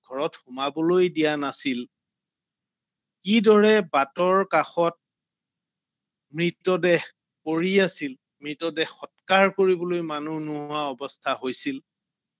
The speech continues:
তাৰ মাজতো মণিময় নামৰ নতুনকৈ কলিকতাত ডাক্তৰী ডিগ্ৰী লৈ অহা যুৱকজনে চৰকাৰী চাকৰিলৈ আশা নকৰি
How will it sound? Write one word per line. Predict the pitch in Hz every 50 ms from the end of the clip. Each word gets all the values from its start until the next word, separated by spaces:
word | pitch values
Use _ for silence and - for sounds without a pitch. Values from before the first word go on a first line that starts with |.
| _ _ _ _ _ _ _ _ _ _ _ _ _
তাৰ | 135 151 185 208 220
মাজতো | 220 220 214 185 196 196 175 208 196
মণিময় | 180 165 156 156 156 165 175 175 175 185 185 185 185
নামৰ | 180 175 170 170 165 165 160 160 160 156 156 - _ _ _ _ _ _ _ _ _ _ _ _ _ _ _ _ _ _ _ _ -
নতুনকৈ | 151 - - 190 190 190 180 175 - 165 170 170 165 160 156 175 - _ _ _ _ _ -
কলিকতাত | 139 139 143 143 - - 156 151 - 151 147 143 -
ডাক্তৰী | - 127 120 - _ 143 143 139 147 143
ডিগ্ৰী | 139 135 135 120 - - 135 143 139 135
লৈ | 139 135 131 131 131 131
অহা | 127 110 - 127 127 131 131 127 _ _ _ _ _ _ _ _ _ _ _ _ _ _ _ _ _ _ _ _ _ _ _ _ _ _ _
যুৱকজনে | - - 175 165 180 185 180 - - 180 175 160 151 131 120 120 _ _ _ _ _ _ _ _ _ _ _ _ _ _ _ _ _ _ _ _ -
চৰকাৰী | - - 156 175 175 180 - 196 196 202 208
চাকৰিলৈ | - - 175 165 - 170 170 165 170 170 165 160
আশা | 139 - - - - - 175
নকৰি | 185 196 185 - - 170 156 139 120